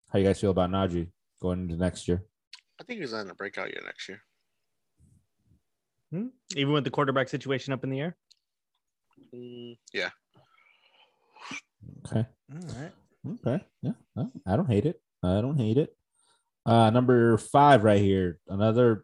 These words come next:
Speaker 1: at least, surprise to me. I don't know that anybody else had this either. James Conner, man.
Speaker 3: No,
Speaker 1: Uh,
Speaker 3: sir.
Speaker 1: seven hundred and fifty-two yards. I know he had a bunch. Yep. Fifteen touchdowns,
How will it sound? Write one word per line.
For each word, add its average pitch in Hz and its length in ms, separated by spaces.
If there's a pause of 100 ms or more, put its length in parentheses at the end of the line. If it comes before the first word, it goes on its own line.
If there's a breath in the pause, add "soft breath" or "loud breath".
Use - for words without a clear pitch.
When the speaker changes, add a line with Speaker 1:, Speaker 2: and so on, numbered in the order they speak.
Speaker 1:
at 95 120
least, 104 160
surprise 107 440
to 98 60
me. 113 220
I 98 80
don't 98 100
know 92 80
that 90 120
anybody 92 300
else 120 160
had 117 180
this 90 180
either. 101 380
James 120 320
Conner, 101 300
man. 92 300 (540)
Speaker 3:
No, 87 240
Speaker 1:
Uh, 95 440
Speaker 3:
sir. - 80
Speaker 1:
seven 120 300
hundred 127 260
and 117 140
fifty-two 110 420
yards. 92 680
I 95 60
know 131 60
he 151 80
had 113 80
a 87 40
bunch. 98 320
Yep. 101 300
Fifteen 120 380
touchdowns, 98 840